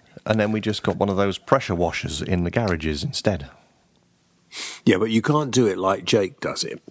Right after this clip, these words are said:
Speaker 1: No, I don't think you can do it like Jake does it, no.
Speaker 2: No, you can't. I mean, Jake has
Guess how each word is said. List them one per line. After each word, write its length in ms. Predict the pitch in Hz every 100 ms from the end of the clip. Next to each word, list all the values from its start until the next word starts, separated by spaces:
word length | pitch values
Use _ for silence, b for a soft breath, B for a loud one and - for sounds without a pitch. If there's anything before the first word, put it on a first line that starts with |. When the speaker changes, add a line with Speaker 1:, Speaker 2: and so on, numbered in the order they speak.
| - _ -
Speaker 1:
No, 320 | 98 87 80
I 80 | 87
don't 220 | 104 -
think 200 | 92 -
you 60 | 90
can 200 | 87 80
do 120 | 82
it 100 | 87
like 160 | -
Jake 300 | 101 90 90
does 180 | 85 -
it, 60 | -
no. 240 | - - b b _ - 208
Speaker 2:
No, 80 |
you 180 | 135 107
can't. 380 | - 180 139 78 92
I 80 |
mean, 220 | 101 107 98
Jake 320 | 139 147 -
has 340 | 95 101 95